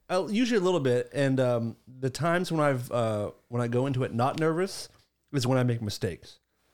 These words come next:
So if I'm too comfortable, I'll fuck up. In fact, I don't think I ever talked about this, but Dave almost fired me.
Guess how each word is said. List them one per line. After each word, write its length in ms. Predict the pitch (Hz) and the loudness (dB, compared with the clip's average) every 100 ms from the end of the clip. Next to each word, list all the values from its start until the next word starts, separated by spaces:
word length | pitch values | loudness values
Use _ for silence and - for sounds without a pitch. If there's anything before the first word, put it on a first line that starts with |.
| _ | _
So 220 | - 135 | 2 2
if 100 | 123 | 4
I'm 160 | 131 123 | 2 2
too 180 | 175 165 | 0 2
comfortable, 600 | 156 131 120 98 101 - _ _ _ _ _ _ _ _ - - | 2 2 0 0 -2 -6 _ _ _ _ _ _ _ _ -10 0
I'll 100 | 117 | 0
fuck 240 | - 110 107 | 0 -2 -2
up. 180 | - | -4
In 60 | 135 | -4
fact, 500 | - 226 175 - - _ _ _ _ _ _ _ _ _ _ - | 0 2 2 0 -8 _ _ _ _ _ _ _ _ _ _ -4
I 40 | |
don't 80 | 202 | 0
think 60 | 214 | 2
I 40 | |
ever 100 | 123 | 2
talked 180 | 135 151 | 2 2
about 120 | 117 101 | 0 -2
this, 100 | - | -2
but 380 | 123 113 120 | -4 -6 -4
Dave 480 | 127 170 202 160 127 - - | 2 4 4 2 -4 -12 -2
almost 440 | 135 185 165 120 | 2 4 4 2
fired 380 | - 123 151 117 | 0 0 2 2
me. 340 | 104 92 95 | 0 -2 -6